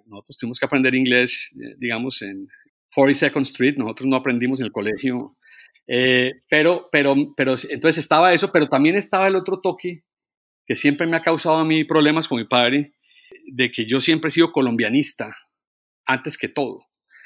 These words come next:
Eh, mi papá era un poco y sigue siendo fatalista, ¿no? Sobre nuestro destino, ¿no? Y, y entonces, digamos, ahí ha habido los choques. Yo, yo, yo, eh, yo siempre le decía que, que nosotros, eh, y pues viví para verlo,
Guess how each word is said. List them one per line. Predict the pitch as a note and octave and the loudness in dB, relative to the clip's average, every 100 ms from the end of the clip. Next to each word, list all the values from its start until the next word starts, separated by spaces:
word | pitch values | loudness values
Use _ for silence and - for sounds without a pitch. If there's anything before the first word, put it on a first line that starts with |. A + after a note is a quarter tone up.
| - _ | -20 _
Eh, | B2+ A#2+ A#2+ A2+ | -8 -4 -4 -2
mi | B2 | -4
papá | B2 A#2 C3 C#3+ | -2 -2 0 2
era | D#3+ | 0
un | D#3 | -2
poco | E3 - D#3 | -6 -2 -4
y | |
sigue | - D#3+ | 0 0
siendo | D#3 D#3+ D#3 D#3+ C#3 - | 0 -2 -2 -2 -4 -4
fatalista, | C3 - A#2 E3+ - G2 | -6 -4 -4 -4 -4 -8
¿no? | A2 C3 | -8 -6
Sobre | C3 A2 | -6 -6
nuestro | A#2 - G#2+ | -8 -8 -10
destino, | - E3+ G#2+ | -2 0 0
¿no? | G2+ D#3 - _ - _ _ | -4 -12 -14 _ -20 _ _
Y, | C3+ B2 C3 | -12 -6 -4
y | |
entonces, | B2+ D#3+ | 0 0
digamos, | D#3 D#3+ | 0 0
ahí | C#3 C#3 | 2 2
ha | |
habido | D3+ E3 | 4 2
los | D3 A#2+ | 2 0
choques. | E3+ - G#2+ | -2 -2 -6
Yo, | B2 B2+ | -6 -6
yo, | B2+ B2+ | -6 -6
yo, | A#2+ B2+ B2+ C3 | -6 -6 -6 -8
eh, | B2 A#2+ A2 A2 _ | -10 -12 -14 -16 _
yo | C3 | -10
siempre | D#3 C#3+ D3+ | -6 -4 -2
le | |
decía | A2 C3 C#3+ | -2 -4 -4
que, | - A2 G2 _ _ _ _ | -4 -6 -8 _ _ _ _
que | B2 | -4
nosotros, | A#2+ A2+ C#3 C#3+ D#3+ - - - | -2 -2 -2 -2 -6 -8 -14 -12
eh, | B2 A2+ A2 G#2 - | -12 -12 -14 -18 -16
y | A#2 A2+ G#2+ | -14 -14 -14
pues | - A2+ | -10 -6
viví | A#2+ A#2 C3 | -4 0 2
para | E3+ D3+ | 2 2
verlo, | A#2 A2+ B2+ | 0 -2 -6